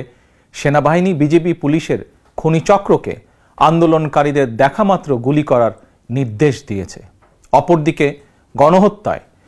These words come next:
শহীদদের স্মরণে কথিত শোক দিবস পালনের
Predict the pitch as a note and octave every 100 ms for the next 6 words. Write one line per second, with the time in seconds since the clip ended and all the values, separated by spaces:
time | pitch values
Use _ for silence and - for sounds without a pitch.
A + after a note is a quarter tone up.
0 | _ - F3 F3 D3+ D3+ C#3 - E3+ E3
1 | D#3 F3 D#3+ E3+ C3+ A#2+ _ _ - -
2 | G3+ F#3 F3+ F3 E3+ - - D3 D3 B2+